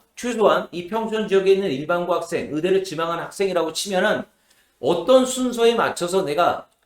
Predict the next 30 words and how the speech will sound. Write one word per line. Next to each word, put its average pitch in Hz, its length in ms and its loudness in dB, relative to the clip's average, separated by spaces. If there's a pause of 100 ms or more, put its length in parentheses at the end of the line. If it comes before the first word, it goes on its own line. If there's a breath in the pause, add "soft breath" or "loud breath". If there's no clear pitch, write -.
(100)
준비를 202 400 0
해야지 190 220 4
의대 180 180 2
갈 - 200 -2
수 - 160 -8
있는지를 160 360 -10
한번 160 180 -10
고민해 147 340 -4
보라는 120 280 -2
얘기지. 87 300 -12 (220 soft breath)
가장 240 420 4
기본은 185 360 2
뭐야? 131 180 0
네가 175 200 4
할 175 100 6
수 - 120 -8
있는 175 140 -4
내신 143 320 2
성적 185 300 -2
올리고, 113 500 -6 (360 soft breath)
내신만으로 208 680 2
되는 180 220 0
거 190 80 2
아니까 165 240 -2
수능 208 360 -6
준비 190 200 -8
철저히 240 380 0
하기, 170 260 0 (220)
철저하게 214 420 -2
하고, 123 360 -4